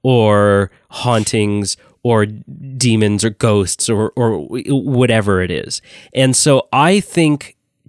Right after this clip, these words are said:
taking, taking this character,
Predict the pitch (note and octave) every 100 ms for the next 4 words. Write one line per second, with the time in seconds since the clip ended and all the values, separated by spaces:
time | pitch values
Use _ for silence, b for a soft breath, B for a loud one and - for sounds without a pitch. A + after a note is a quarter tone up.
0 | - - F#5+ F#3+ - G#3+ G#3 G3 F#3+ _
1 | _ _ _ _ _ _ _ _ _ _
2 | _ - C3 C#3+ G3 - A3 F#3+ E3+ -
3 | A#2+ D#3 G3 - D#3+ C3+ A2+ - D#2+ -